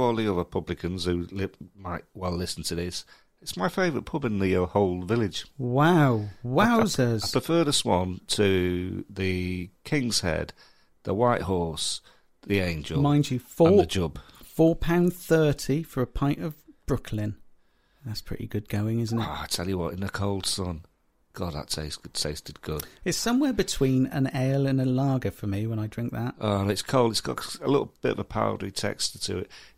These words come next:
Speaker 1: No, it's nice.
Speaker 2: Powdery texture? How can you like that?
Speaker 1: Oh, no, I do. Do you remember the old
Speaker 2: In a
Speaker 1: Carling,
Speaker 2: beer?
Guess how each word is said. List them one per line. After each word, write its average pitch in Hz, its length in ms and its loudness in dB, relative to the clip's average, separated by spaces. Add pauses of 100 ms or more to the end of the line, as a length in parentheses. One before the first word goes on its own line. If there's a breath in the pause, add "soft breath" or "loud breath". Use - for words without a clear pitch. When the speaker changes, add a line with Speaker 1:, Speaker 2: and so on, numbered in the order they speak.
(120)
Speaker 1:
No, 107 180 0
it's - 180 -4
nice. 95 440 -6
Speaker 2:
Powdery 269 540 0
texture? - 560 -6
How 180 160 0
can 220 200 -4
you 233 100 2
like 226 400 -2
that? 185 460 -2
Speaker 1:
Oh, 90 300 -4
no, 95 180 -4
I 95 60 -4
do. 95 300 -6 (720 loud breath)
Do 160 100 -2
you 175 60 0
remember 196 260 2
the 170 100 4
old 165 160 2
Speaker 2:
In 214 100 6
a - 20 8
Speaker 1:
Carling, 156 280 8
Speaker 2:
beer? 165 320 0